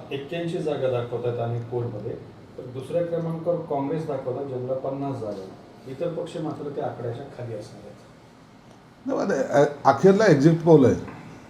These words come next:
Speaker 2: याच्यावर सर्वच अंदाज बांधले जातील अशातला भाग नाही.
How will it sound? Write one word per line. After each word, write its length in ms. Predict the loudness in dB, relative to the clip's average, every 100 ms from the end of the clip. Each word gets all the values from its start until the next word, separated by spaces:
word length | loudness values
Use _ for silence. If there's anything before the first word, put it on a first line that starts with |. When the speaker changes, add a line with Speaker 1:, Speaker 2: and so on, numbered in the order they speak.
| 4
Speaker 2:
याच्यावर 420 | 4 6 6 6
सर्वच 460 | 4 8 10 10 10
अंदाज 320 | 8 10 8
बांधले 320 | 10 8 8
जातील 200 | 4 6
अशातला 340 | 4 4 4 6
भाग 280 | 6 6 6
नाही. 300 | 6 6